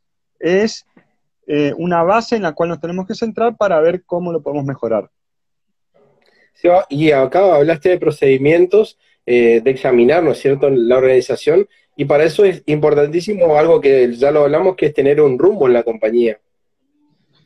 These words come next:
Speaker 1: Claro, ¿de qué nos sirve? Eh, porque me pasó, ¿eh? Me pasó que a mí como asesor me habían dicho, "Che, mirá, necesito un manual de procedimientos de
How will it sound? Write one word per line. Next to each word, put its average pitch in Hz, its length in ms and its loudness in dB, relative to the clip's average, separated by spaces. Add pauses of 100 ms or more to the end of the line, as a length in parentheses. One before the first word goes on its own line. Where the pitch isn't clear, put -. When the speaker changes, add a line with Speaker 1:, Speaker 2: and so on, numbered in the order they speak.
(160)
Speaker 1:
Claro, 196 560 0
¿de 165 100 0
qué 277 120 -4
nos 262 180 -4
sirve? 202 580 -6 (520)
Eh, 151 240 -4
porque 180 220 -6
me 196 140 -4
pasó, 190 540 0
¿eh? 180 100 -12
Me 175 120 -12
pasó 208 600 -2
que 165 280 -4
a 156 80 -4
mí 175 120 -8
como 180 180 -8
asesor 175 320 -10
me 175 100 -8
habían 170 220 -6
dicho, 180 300 -10
"Che, 190 180 -10
mirá, 170 240 -6
necesito 160 440 -10
un 170 40 -10
manual 165 240 -10
de 156 60 -10
procedimientos 156 880 -8
de 139 160 -12